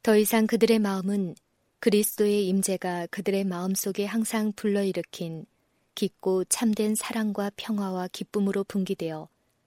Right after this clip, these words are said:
즐거운 마음으로 하는 순종과 경건한 존경을 그분께 되돌려 드리지 못할 것이다. 사단이 회복을 강구함.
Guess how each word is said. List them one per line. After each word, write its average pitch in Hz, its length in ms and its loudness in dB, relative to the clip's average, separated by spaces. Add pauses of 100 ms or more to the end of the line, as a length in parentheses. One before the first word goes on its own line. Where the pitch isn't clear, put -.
(280)
즐거운 208 440 4
마음으로 196 380 -2
하는 190 280 -2
순종과 202 920 0
경건한 208 560 0
존경을 165 640 -4 (460)
그분께 180 580 -2
되돌려 202 420 2
드리지 196 380 -2
못할 190 320 -4
것이다. - 520 -6 (3250)
사단이 233 460 0
회복을 233 440 0
강구함. 180 640 -8